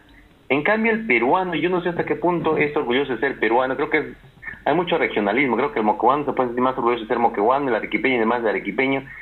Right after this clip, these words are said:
Yo no sé, el moquehuano se sentiría lo mismo de sentirse peruano, el arequipeño de sentirse peruano. ¿Y por qué lo digo, no? Porque, eh, me ha tocado a mí varias veces ahora que he llegado a Estados Unidos, cuando tengo que dar mi currículum, con los chicos lo veo eso en la universidad, ¿no?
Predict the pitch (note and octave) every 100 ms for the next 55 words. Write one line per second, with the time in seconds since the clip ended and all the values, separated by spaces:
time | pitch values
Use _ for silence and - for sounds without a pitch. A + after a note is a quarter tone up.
0 | - - - F3 G3+ - G3+ - C#3+ C3
1 | B2 D#3 F3 F#3 D#3 C3 D3 D#3 C#3+ D3
2 | D#3 D3 D3 - G#2+ A2 G#2 - C#3 C#3
3 | - F#2+ G#2+ A#2+ C#3+ G#3 - _ - -
4 | - G#2+ A2 A2+ C3 D#3 C3+ A2 B2+ C3+
5 | B2+ - _ - G2+ A2+ B2+ B2 F#3 A3
6 | - _ _ _ _ - B2+ E3+ G3+ A3
7 | G#3+ F3 B2+ E3+ C3 A2+ - G2+ - -
8 | - _ _ _ _ _ G2 G2+ - -
9 | A2+ C3+ F#3 - E3 B2+ B2 A#2 A2+ A2+
10 | A2+ A2 A2 G2 G2 G2 G2 G#2+ A2 G#2
11 | G#2 - F2 F2 B2 B2+ A#2 B2 A#2+ G#2
12 | - A2 A#2 A#2+ A2+ A2+ D3+ - A2+ C#3
13 | - G#3+ D#3 B2+ B2 A#2 G#2+ F2+ F2 D#2+
14 | C#2 E2 D2 F2